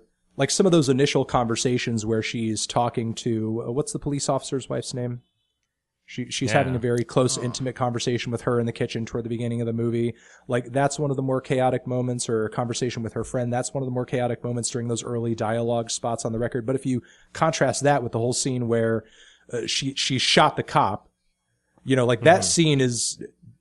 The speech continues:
Speaker 1: there's not a lot of fast cuts. Every kind of piece of dialogue going on back and forth between them is, is very clear and very logical, and it's, like, flowing in a way where you feel like you're experiencing all of it in real time, you know?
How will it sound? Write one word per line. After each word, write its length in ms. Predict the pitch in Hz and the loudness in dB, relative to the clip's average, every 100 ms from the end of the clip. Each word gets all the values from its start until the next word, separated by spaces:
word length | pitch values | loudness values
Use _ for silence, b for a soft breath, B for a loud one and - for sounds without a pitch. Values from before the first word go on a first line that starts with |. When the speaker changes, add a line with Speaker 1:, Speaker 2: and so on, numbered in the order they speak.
| - | -4
Speaker 1:
there's 220 | 127 117 | 0 4
not 160 | 139 139 | 6 6
a 20 | |
lot 180 | 135 135 | 6 6
of 80 | - | 6
fast 360 | 139 127 - | 4 4 2
cuts. 540 | - 127 120 - - - _ _ _ | 2 4 4 0 -4 -6 _ _ _
Every 320 | 131 139 143 | 2 4 4
kind 220 | 139 156 135 | 0 0 -2
of 80 | |
piece 240 | - 143 - | -2 -4 -2
of 100 | 113 | 0
dialogue 480 | 127 127 123 123 113 | 2 4 2 0 0
going 260 | 123 120 | -2 0
on 200 | 120 117 | 0 0
back 240 | 113 117 120 | 0 0 -2
and 100 | 110 | -4
forth 340 | 123 123 - | -2 -2 -4
between 420 | 117 - 123 117 | -10 -6 -4 -2
them 300 | 117 117 113 117 | 0 0 -2 -4
is, 720 | 113 110 110 110 107 - - b b b | -2 -2 -2 -4 -4 -4 -6 b b b
is 160 | 143 120 | -2 2
very 240 | 131 120 | 4 2
clear 500 | 117 - 160 143 135 | 0 0 2 6 4
and 120 | 123 | 4
very 180 | 120 120 | 0 0
logical, 840 | 117 113 127 127 131 - 131 127 120 | 2 2 2 2 -4 -2 0 0 0
and 100 | 113 | -2
it's, 140 | 113 | -4
like, 160 | 117 110 | -6 -6
flowing 600 | - 131 127 127 127 127 | -10 -4 0 2 0 -4
in 180 | 117 113 | -4 -4
a 60 | |
way 320 | 110 120 120 117 | -2 0 0 0
where 180 | 113 | 0
you 160 | 110 110 | -2 -4
feel 240 | - 139 | -2 0
like 200 | 127 117 | 0 0
you're 100 | 123 113 | -2 -4
experiencing 720 | - - 156 143 123 117 113 | -4 -2 2 4 2 -2 -6
all 300 | - 123 123 | 2 4 4
of 100 | 117 | 2
it 80 | 107 | -4
in 180 | 104 | -8
real 260 | 104 117 107 | -4 -2 -2
time, 380 | - 120 95 95 | -4 -6 -4 -6
you 80 | 95 | -6
know? 280 | 98 107 | -6 -8